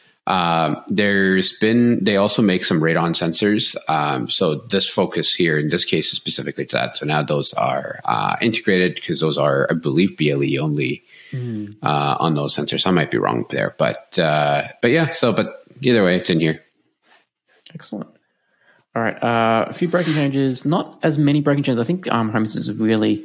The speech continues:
Speaker 2: starting to get better with their broken changes now that a lot of things are moving out of yaml.
Speaker 1: Yeah.
Speaker 2: Um, so the whole, the laundry list of stuff. There's a couple of things in there. Um, we've gotta highlight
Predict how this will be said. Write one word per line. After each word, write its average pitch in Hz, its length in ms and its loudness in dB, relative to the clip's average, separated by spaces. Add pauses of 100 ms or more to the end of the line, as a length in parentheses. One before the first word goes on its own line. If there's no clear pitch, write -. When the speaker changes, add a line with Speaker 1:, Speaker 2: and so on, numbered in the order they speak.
(240)
Speaker 2:
starting 110 300 0
to 110 60 2
get 107 120 0
better 104 140 2
with 104 180 0
their 101 120 2
broken 98 240 0
changes 98 280 -2
now 104 120 2
that 104 120 2
a - 60 -2
lot 104 160 0
of 101 60 -2
things 104 180 -2
are 110 60 -2
moving 101 260 0
out 101 160 0
of 92 60 -4
yaml. 98 420 -2 (500)
Speaker 1:
Yeah. 95 300 2
Speaker 2:
Um, 95 380 -4
so 95 340 -2 (180)
the 120 60 -6
whole, 110 380 -4 (140)
the 120 60 -2
laundry 110 300 -2
list 107 240 -2
of - 60 -6
stuff. - 240 -4
There's 110 160 0
a 113 80 0
couple 135 240 0
of 117 60 2
things 110 200 2
in 107 160 2
there. 101 260 0 (160)
Um, 95 480 -2
we've - 140 -6 (140)
gotta 117 160 0
highlight 101 400 -2